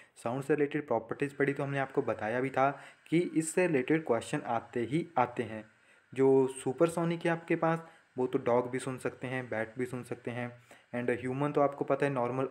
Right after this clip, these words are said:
ऑडियो बल जो होगी ट्वेंटी से लेकर ट्वेंटी थाउजेंड हर्ट्ज तक उसको सुन पाएंगे।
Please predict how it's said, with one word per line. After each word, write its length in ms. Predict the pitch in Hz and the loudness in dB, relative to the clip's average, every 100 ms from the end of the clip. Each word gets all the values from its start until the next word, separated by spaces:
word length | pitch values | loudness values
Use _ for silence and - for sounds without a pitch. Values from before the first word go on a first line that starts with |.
| - | 0
ऑडियो 340 | 123 131 131 131 131 - - _ | 2 4 4 4 2 -4 -20 _
बल 120 | 127 | 0
जो 120 | 127 123 | 2 2
होगी 220 | 123 135 | 0 -2
ट्वेंटी 340 | 131 117 117 | -2 -2 -2
से 120 | 123 | 0
लेकर 220 | 123 120 127 | 0 0 -2
ट्वेंटी 320 | 120 120 123 | -2 -2 -4
थाउजेंड 380 | - 117 123 117 | -2 -4 -4 -4
हर्ट्ज 180 | 117 113 - | -6 -4 -4
तक 180 | 123 | -4
उसको 220 | 127 - 131 | -6 -2 -2
सुन 180 | 123 | -2
पाएंगे। 440 | 120 120 120 120 | -2 -2 -2 -4